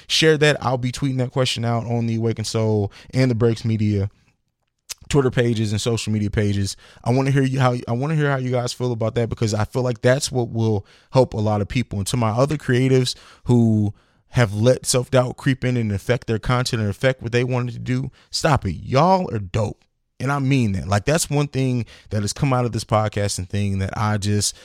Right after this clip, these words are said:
am so appreciative of, is getting to see other people be creative and do their damn thing and own it.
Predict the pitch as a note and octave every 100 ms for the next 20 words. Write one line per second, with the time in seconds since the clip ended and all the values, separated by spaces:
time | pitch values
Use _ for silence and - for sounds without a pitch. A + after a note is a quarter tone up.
0 | - G#2+ - B2+ B2 - A#2+ - G2+ G2
1 | G2 G#2 G2+ G2+ G2 G2 C3+ C3+ C#3+ B2+
2 | A#2 G#2 - B2 A#2+ A2 - - - -
3 | C3 C3 - A#2+ A2+ G#2 A2 - G#2+ G#2+
4 | G2 F#2 F2+ A#2 A#2+ A2 G#2+ G2+ G2+ G2+
5 | F#2 G2 F#2+ G2+ F#2+ _ _ _ - A#2+
6 | A2+ - - C3+ C3+ G2 F2